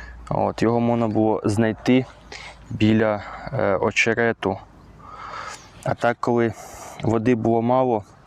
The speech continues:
очерет, е, був не в воді, то його було, друзі, знайти тяжковато. Треба було десь,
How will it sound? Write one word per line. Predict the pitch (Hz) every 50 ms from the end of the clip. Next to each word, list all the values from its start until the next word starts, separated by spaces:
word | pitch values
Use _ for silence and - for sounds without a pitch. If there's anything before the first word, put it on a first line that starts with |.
| - - - - - - - - - -
очерет, | - 107 - - - 117 110 117 120 117 104 - - - - - - -
е, | 123 104 104 104 104 107 107 107 107
був | 101 104 104 104 120 120 113 110 104 - - - - - - - - - - -
не | 113 120 123 120
в | 113 107
воді, | 104 107 113 113 107 107 117 135 147 147 135 - -
то | - 110
його | 104 113 123 123 117
було, | 104 107 107 110 113 107
друзі, | 104 107 110 110 104 107
знайти | 95 107 101 98 - - 110 110 104 - - - - - - - - - - - -
тяжковато. | - 113 107 - - - 110 110 107 101 95 - - -
Треба | - - 107 104 110 107
було | 101 107 107 107 107
десь, | 104 107 107 104 - - - -